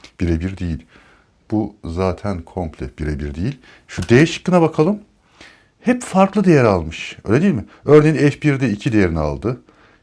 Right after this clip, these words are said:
F ikide üç değerini aldı. Öyle değil mi? E, F bir artı F iki, F beş.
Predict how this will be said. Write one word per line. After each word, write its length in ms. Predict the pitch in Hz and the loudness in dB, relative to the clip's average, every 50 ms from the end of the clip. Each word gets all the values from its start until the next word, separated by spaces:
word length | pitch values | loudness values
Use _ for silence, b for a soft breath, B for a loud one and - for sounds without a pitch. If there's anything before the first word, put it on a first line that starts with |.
| b b | b b
F 80 | - 120 | -2 -2
ikide 400 | 117 - - 120 - 135 120 127 | -2 -2 -6 -8 -4 -2 -2 -2
üç 340 | 110 104 117 - - - - | -2 -2 -4 -6 -6 -2 0
değerini 280 | 101 90 82 76 71 | 0 0 0 -2 -4
aldı. 440 | 73 73 73 69 65 95 120 - - _ _ _ _ _ _ _ _ _ | -6 -8 -8 -8 -8 -8 -8 -8 -10 _ _ _ _ _ _ _ _ _
Öyle 160 | - 92 101 | -2 0 0
değil 120 | 143 180 131 | 2 0 0
mi? 80 | 87 - B B B B B B B B B B B B B - | -2 -6 B B B B B B B B B B B B B -4
E, 260 | 85 90 - - 123 | -4 -2 0 2 0
F 140 | 120 - - | 0 0 0
bir 80 | 165 160 | 2 4
artı 320 | 160 143 - - 127 113 | 4 4 4 2 -2 -2
F 100 | - - | -2 -4
iki, 260 | - - - 196 175 | -6 -2 -2 -2 0
F 300 | - 143 143 127 - - | 2 2 0 0 0 0
beş. 400 | 123 101 90 - - - - - | 2 2 2 0 -4 -10 -12 -16